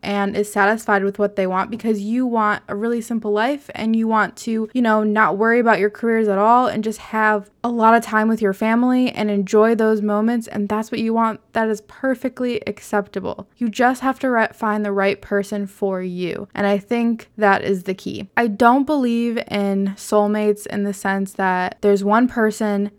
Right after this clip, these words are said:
that was destined from you from day one, and if you don't find that person, you're going to be miserable. I don't believe it in that sense, but I do believe that you can find a person and make them your soulmate, and you two together are going to be responsible for this life you create. And once you create that life, they are your soulmate. I couldn't imagine doing this with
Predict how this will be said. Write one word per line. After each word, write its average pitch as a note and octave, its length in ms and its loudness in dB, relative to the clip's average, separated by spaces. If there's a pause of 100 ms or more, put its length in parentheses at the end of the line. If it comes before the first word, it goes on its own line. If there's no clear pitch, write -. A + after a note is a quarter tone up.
(300)
that G3 200 0
was G3+ 240 -2
destined A3+ 640 0
from A#3+ 200 0
you G3+ 240 2
from G3 240 -4
day G3 200 0
one, F#3 440 0
and G3+ 100 0
if G3+ 140 -2
you G3+ 80 0
don't G#3 340 4
find A3 240 0
that G#3 220 0
person, G3 340 -2
you're F#3+ 140 -4
going F#3 320 -4
to F#3+ 140 -6
be F#3+ 40 -2
miserable. F3 500 -6
I G#3 120 0
don't A3 260 2
believe A#3+ 300 -2
it G3 100 -4
in F#3+ 120 -4
that F3+ 200 -4
sense, - 320 -12
but A3 100 -4
I A3 60 4
do B3+ 220 2
believe A#3+ 400 0
that G#3+ 180 -2
you G#3 140 -4
can G#3+ 180 -2
find G#3 380 0
a B3 40 0
person F#3+ 480 -4
and G3 200 -2
make G3 220 -2
them G3+ 160 -2
your F#3+ 100 -4
soulmate, F3+ 480 -6
and G3+ 520 0
you A#3 320 0
two A3+ 300 -2
together G#3 640 4
are F#3 140 0
going G#3 480 0
to G3+ 160 -12
be G#3 140 2
responsible G3 640 -2
for G3 140 -6
this F#3+ 240 -6
life G3+ 220 0
you G3+ 100 -2
create. F#3+ 500 -6
And G#3+ 200 2
once A3+ 240 2
you A3 80 -2
create A3+ 400 0
that F#3 180 2
life, F3+ 340 -4
they A#3 140 -4
are D4+ 160 2
your F#3 140 0
soulmate. F3+ 500 -6
I B3 140 2
couldn't C4+ 280 2
imagine A3 460 2
doing G#3+ 260 0
this G#3 200 -4
with G3 160 -6